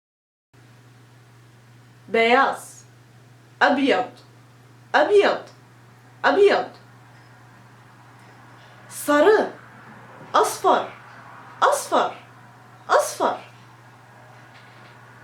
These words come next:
Pembe. Verdi. Verdi.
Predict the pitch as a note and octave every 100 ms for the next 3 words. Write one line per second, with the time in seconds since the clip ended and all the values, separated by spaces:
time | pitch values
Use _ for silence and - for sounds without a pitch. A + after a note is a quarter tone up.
0 | - - - - - - - - - -
1 | - A#3 A#3+ A#3+ B3 D#4+ - - - -
2 | - - - - - G#3+ B3 B3+ G#3 A4+
3 | D#4+ - - - - - - - - B3+
4 | D4+ C4+ B4+ A4+ -